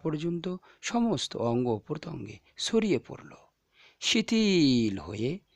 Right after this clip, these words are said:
বিশ্রাম অবস্থায় পৌঁছে গেল গোটা শরীর। জিকির খেয়াল রাখতে থাকুন, জিকির ভোলা যাবে না। যেখানে জিকির আছে, জিকির খেয়াল করুন। আল্লাহ, আল্লাহ, আল্লাহ।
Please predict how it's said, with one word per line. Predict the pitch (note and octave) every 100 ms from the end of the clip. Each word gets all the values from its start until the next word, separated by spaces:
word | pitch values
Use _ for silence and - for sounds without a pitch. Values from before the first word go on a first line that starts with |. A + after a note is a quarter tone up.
| _ _ D#3+
বিশ্রাম | E3 - E3 F3 - G2+ F2+
অবস্থায় | G2 A2 - B2+ A2
পৌঁছে | - C#3 D3+ D3 A2+ G2+
গেল | G#2 F2+ - _ _ _ _ _ -
গোটা | D#3+ D3 - -
শরীর। | - A2 A#2+ G2+ F2+ E2 - - - _ _ _ _ _ _ _ _ _ _ _ _ _ -
জিকির | A#2+ A#2 A2+
খেয়াল | - G2+ G2+
রাখতে | - A2 - -
থাকুন, | - - - F#3+ _ _ _
জিকির | E3 A#2+ -
ভোলা | - -
যাবে | - - _
না। | _ - _ _ _ _
যেখানে | D#3 - F#2 F2+
জিকির | - G#2+ C3+
আছে, | D#3 - A3
জিকির | - - -
খেয়াল | - -
করুন। | - B2 _ _ _ -
আল্লাহ, | A#2 A2+ B2 A2+ _
আল্লাহ, | B2 A#2 B2 - - -
আল্লাহ। | C3 -